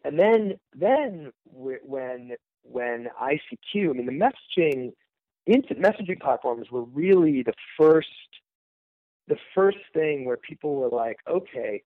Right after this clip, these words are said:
just communicating with each other is the medium. That's the social media. It's, it's, it's the things you say. It's not some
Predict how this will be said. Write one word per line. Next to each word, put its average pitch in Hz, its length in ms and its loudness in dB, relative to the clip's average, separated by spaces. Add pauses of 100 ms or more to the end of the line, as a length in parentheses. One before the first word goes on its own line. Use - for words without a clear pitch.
(220)
just 220 360 0 (180)
communicating 160 1040 0
with 90 180 -6
each 85 300 -8
other 69 480 -2 (420)
is 135 560 4 (840)
the 98 80 -12
medium. 101 460 -12 (240)
That's 156 260 2 (140)
the 120 120 -14
social 120 320 -2
media. 95 420 -12 (340)
It's, 123 140 -10 (100)
it's, - 140 -6 (100)
it's 147 120 -8
the 151 80 -6
things 180 280 2
you 147 80 -12 (180)
say. 104 460 2
It's - 100 -20
not 180 380 0 (400)
some 160 200 0